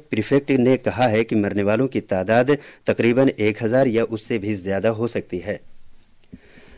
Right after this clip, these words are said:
جارجیا میں موجود بھارتی سفارت خانے نے جارجیا کے گوداوری میں ہوئی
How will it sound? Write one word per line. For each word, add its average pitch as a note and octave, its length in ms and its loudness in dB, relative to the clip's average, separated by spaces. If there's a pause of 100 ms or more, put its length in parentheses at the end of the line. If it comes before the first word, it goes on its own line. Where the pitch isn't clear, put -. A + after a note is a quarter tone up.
(380)
جارجیا C3 340 4
میں F#3+ 140 4
موجود C#3+ 380 4
بھارتی A#2+ 380 2
سفارت B2 360 2
خانے A#2+ 300 2
نے D#3 160 4
جارجیا A#2 440 4
کے C#3 140 0 (220)
گوداوری A2 420 4
میں C3 200 4
ہوئی A#2 360 2